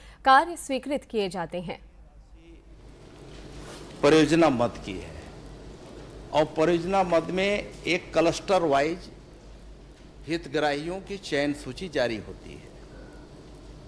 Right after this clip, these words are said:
Speaker 2: तो उसके आधार पे जो परियोजना से जो तय हुआ था, उसके आधार पे जैसे कि ये मही डबरा के दो, ग्राम दमगढ़ के तीन तथा ग्राम छिरछा के तीन,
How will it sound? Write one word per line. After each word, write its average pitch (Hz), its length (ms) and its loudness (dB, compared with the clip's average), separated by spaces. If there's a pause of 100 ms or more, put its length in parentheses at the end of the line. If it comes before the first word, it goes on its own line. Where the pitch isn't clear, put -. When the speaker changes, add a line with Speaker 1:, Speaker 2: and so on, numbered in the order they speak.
(500)
Speaker 2:
तो 165 140 4
उसके 196 260 2
आधार 175 420 4
पे 190 220 -2
जो 185 380 0 (500)
परियोजना 147 460 4
से 175 180 -4
जो 175 120 0
तय 160 500 4
हुआ 120 180 2
था, 151 360 -2 (1800)
उसके 165 260 0
आधार 165 300 8
पे 170 280 0
जैसे 160 380 2
कि 170 500 2 (2250)
ये 127 80 4
मही 147 400 6
डबरा 151 420 6
के 160 180 0
दो, 147 480 2 (720)
ग्राम 151 440 6
दमगढ़ 156 440 4
के 156 160 0
तीन 160 460 4
तथा 147 380 0
ग्राम 139 380 4
छिरछा 147 460 -2
के 156 160 -4
तीन, 151 580 0